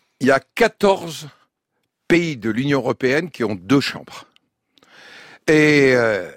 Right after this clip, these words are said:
ces deux chambres, dans ces pays, euh, bien sûr, pourraient constituer la base, euh,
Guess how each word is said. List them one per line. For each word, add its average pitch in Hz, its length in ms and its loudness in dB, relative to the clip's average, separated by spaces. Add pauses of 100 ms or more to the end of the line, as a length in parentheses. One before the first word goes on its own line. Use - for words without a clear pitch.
(260)
ces - 280 -6
deux 131 240 2
chambres, 208 480 -2 (360)
dans 156 380 0
ces - 200 -4
pays, 196 580 2
euh, 123 160 4 (280)
bien 123 180 -2
sûr, 226 260 0
pourraient 143 260 0
constituer 123 520 -4
la 131 120 0
base, 127 460 -2
euh, 101 160 -2